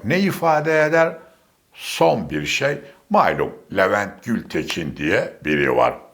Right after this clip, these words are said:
Gazeteci değil, zira öyle bir geçmişi yok. Gazetecilik adına yaptığı sadece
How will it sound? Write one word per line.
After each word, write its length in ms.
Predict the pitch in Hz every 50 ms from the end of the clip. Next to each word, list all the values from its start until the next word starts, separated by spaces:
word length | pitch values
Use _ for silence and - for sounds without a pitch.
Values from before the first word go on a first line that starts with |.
| - - - - - _ _ -
Gazeteci 680 | 143 147 151 180 170 - 151 147 123 - 143 147 131
değil, 260 | 120 113 101 87 78
zira 460 | 69 73 92 101 90 87 90 95 - -
öyle 340 | - 92 87 87 92 87 73
bir 120 | 78 76 71
geçmişi 600 | 67 73 71 69 - - - 80 67 65 - 82
yok. 320 | 69 65 60 - - - - - - - - - - - _ _
Gazetecilik 880 | - 95 90 92 127 143 139 - 87 76 - - 78 71 73 76 76 - - -
adına 420 | 78 76 - 80 76 73 71 67
yaptığı 580 | 67 73 76 76 73 - - - 78 73 73 71
sadece 840 | - - 113 101 92 82 76 73 85 82 78 - 131 143 -